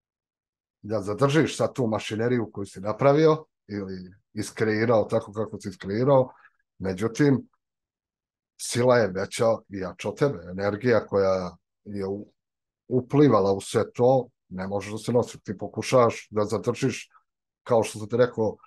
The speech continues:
brod kad krene da tone, on pojavljaju se neke rupe, neki nedostaci, neke greške i ti sad pokušavaš da zakrpiš rupe, da zadržiš taj brod da ne potone, jer on kad tone, toneš i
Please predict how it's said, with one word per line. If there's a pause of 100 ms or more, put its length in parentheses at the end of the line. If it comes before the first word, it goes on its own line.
(240)
brod
kad (760)
krene
da
tone, (400)
on
pojavljaju
se
neke
rupe,
neki
nedostaci,
neke
greške
i
ti
sad
pokušavaš (600)
da
zakrpiš (400)
rupe,
da
zadržiš (360)
taj
brod
da
ne
potone,
jer
on
kad
tone,
toneš
i